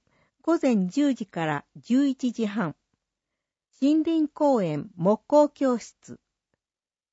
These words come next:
小中学生、保護者同伴。作るのは子どものみになります。八組程度。丸二、十二月十八日日曜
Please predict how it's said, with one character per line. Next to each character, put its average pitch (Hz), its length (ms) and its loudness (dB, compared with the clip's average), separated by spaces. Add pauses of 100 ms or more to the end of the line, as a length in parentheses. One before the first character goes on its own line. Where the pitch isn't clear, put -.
(120)
小 311 220 0
中 294 320 -2
学 285 240 -2
生、 - 380 -10 (580)
保 226 120 -2
護 302 140 0
者 160 200 -4
同 170 260 -2
伴。 151 360 -6 (1120)
作 294 260 -2
る 294 100 2
の 220 180 4
は 180 200 -2 (140)
子 254 160 0
ど 311 120 2
も 302 160 2
の 311 180 2
み 311 140 2
に 208 200 2
な 151 160 -2
り 151 120 -6
ま 151 160 -4
す。 - 220 -20 (1200)
八 214 300 -4
組 302 400 0
程 247 220 0
度。 143 200 -10 (1400)
丸 240 320 0
二、 254 300 2 (720)
十 294 220 2
二 302 160 4
月 302 360 -2
十 277 260 -2
八 262 360 -2
日 240 340 2
日 180 400 -4
曜 175 260 -2